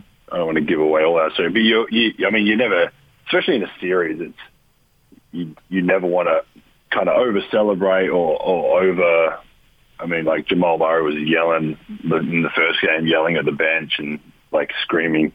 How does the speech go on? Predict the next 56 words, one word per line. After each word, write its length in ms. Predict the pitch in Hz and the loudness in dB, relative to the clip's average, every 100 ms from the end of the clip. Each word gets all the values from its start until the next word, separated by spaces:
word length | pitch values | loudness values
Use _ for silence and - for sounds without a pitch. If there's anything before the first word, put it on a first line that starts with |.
| - | -2
to, 140 | - - _ - - - - | -4 -4 _ -16 -16 -18 -6
for 100 | - | 0
me 220 | 98 92 | 2 2
not 200 | 90 87 | 0 -2
to 80 | 104 | -4
defend 420 | 80 87 101 90 | -6 -2 -2 0
him 140 | 90 87 | 0 0
and 100 | 85 | -2
stuff 220 | 131 - | -2 0
like 120 | 82 | 0
that. 200 | 90 92 | 2 0
It's 120 | 87 | 0
like, 200 | 101 90 - _ - _ _ - | 0 -2 -6 _ -20 _ _ -4
we, 160 | 110 101 | 0 2
we 160 | 104 | 2
don't, 340 | 98 90 82 - _ _ _ _ - | 2 0 -2 -8 _ _ _ _ -8
I 20 | |
mean, 260 | 85 82 69 | -6 -6 -6
we, 120 | 90 | -4
we've 240 | 80 87 80 | -2 0 -2
never 320 | 80 78 78 | 0 -2 0
really 340 | 78 76 73 - | 0 0 -2 -2
been 200 | 80 80 | -2 0
like 180 | 82 76 | -2 0
that. 220 | 87 82 | 0 0
We 120 | 82 | 0
obviously 300 | 80 78 82 | 0 -2 -2
en-, 160 | 73 - | -4 -6
enjoy 560 | 78 73 76 71 80 92 | -4 -2 -2 0 0 2
it. 220 | 80 85 | 0 0
We, 200 | 87 85 | 0 0
we 160 | 85 85 | 0 -2
have 140 | 85 | -2
a 60 | 87 | -2
lot 160 | 87 | -4
of 60 | 87 | -4
fun 160 | - 85 | -2 0
out 160 | 87 82 | 0 2
there 140 | 82 | 0
as 120 | 78 | 0
a 60 | 76 | -2
group, 400 | 65 82 90 - | 0 2 2 0
but, 200 | 82 76 - _ _ _ - | -2 -2 -4 _ _ _ -4
um, 500 | 76 73 71 71 73 - _ _ _ _ _ _ _ _ | 0 0 0 -2 -6 -10 _ _ _ _ _ _ _ _
in 140 | 98 90 | -2 0
the 80 | 82 | 0
heat 220 | 110 98 | 0 0
of 60 | |
the 80 | 87 | 0
moment, 380 | 87 101 101 92 | 0 2 2 2
you 100 | 92 | 0
obviously, 360 | 85 - 90 87 | -2 0 2 2
I, 160 | 82 | 0
I 40 | 85 | 0
mean, 120 | 92 | 0
I, 340 | 95 98 87 | 2 0 -2